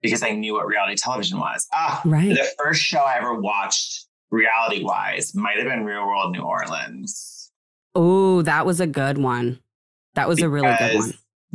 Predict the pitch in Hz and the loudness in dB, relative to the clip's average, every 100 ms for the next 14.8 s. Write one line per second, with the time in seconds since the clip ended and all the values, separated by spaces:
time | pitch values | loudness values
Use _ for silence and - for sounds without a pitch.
0 | - 123 113 120 - 113 110 107 107 104 | -2 2 2 0 -2 -4 -2 -2 -2 -4
1 | 101 113 - _ _ _ - 107 98 - | -4 -8 -16 _ _ _ -4 -2 -2 -6
2 | _ _ 107 107 120 117 107 101 101 101 | _ _ 0 2 4 2 2 2 0 -2
3 | 101 113 117 _ _ _ - - 110 87 | -4 -6 -10 _ _ _ -6 -2 -2 0
4 | 92 95 98 95 95 98 98 95 117 - | -2 -2 -2 -2 -2 -2 -4 -2 -4 -2
5 | - - - _ _ - 160 151 - - | -4 -4 -10 _ _ -2 0 0 0 -2
6 | - - 190 175 160 143 151 151 175 160 | -4 -4 0 2 2 0 0 0 0 0
7 | 151 151 151 185 196 - _ - 143 156 | -2 -2 0 2 2 -2 _ -10 -2 2
8 | 180 196 214 214 214 190 185 - - - | 2 2 2 2 2 2 2 0 -6 -14
9 | 185 214 190 202 - - 170 262 381 359 | -4 2 4 2 0 -2 2 2 2 2
10 | 208 202 180 - 160 - - - 185 202 | 2 2 -2 0 -2 -2 -10 0 4 4
11 | 139 - 151 151 139 123 120 117 - 127 | 2 0 0 0 2 4 4 2 0 -2
12 | 120 - _ - 101 98 117 123 120 107 | -2 -6 _ -2 0 2 0 -4 -4 -2
13 | 101 95 98 110 101 - - 101 - 101 | -2 -2 -2 -2 -2 -4 0 0 2 0
14 | - 120 135 160 156 170 156 147 | -2 -2 0 2 2 2 0 -2